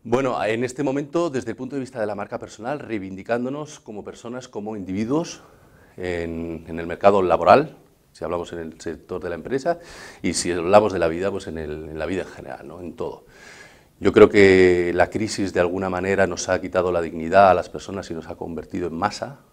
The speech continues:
en una, en una masa asquerosa, básicamente. Y hoy es el momento de salir a la calle, salir a las empresas, salir a nuestras organizaciones diciendo que no somos masa, que somos individuos, que tenemos dignidad,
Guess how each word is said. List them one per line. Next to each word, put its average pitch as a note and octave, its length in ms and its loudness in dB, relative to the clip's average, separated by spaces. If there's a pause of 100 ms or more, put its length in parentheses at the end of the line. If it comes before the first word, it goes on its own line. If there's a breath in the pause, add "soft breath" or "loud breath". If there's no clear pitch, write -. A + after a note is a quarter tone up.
(100)
en D2 80 -18
una, D#2+ 380 -10 (500)
en E2 100 -18
una E2 140 -10
masa E2 400 -8
asquerosa, E2+ 520 -10
básicamente. F2 840 -12 (1000 loud breath)
Y F2+ 220 4
hoy A2+ 220 12
es G#2+ 120 -2
el G2+ 100 -2
momento F#2+ 420 -2
de F2+ 200 4
salir F#2+ 600 -4
a E2+ 100 -10
la D#2+ 120 -6
calle, F#2+ 420 -2
salir E2+ 380 -8
a - 20 -8
las F2 180 -10
empresas, F#2+ 600 -8
salir E2+ 240 -12
a E2 40 -8
nuestras E2 280 -14
organizaciones E2+ 680 -10
diciendo F2 320 -10
que E2 80 -12
no D#2+ 80 -10
somos D#2+ 300 -12
masa, A#2 260 -10
que F2 80 -14
somos F2+ 320 -10
individuos, E2+ 640 -12 (800 soft breath)
que F2+ 80 -8
tenemos F#2+ 240 -4
dignidad, F2 480 -6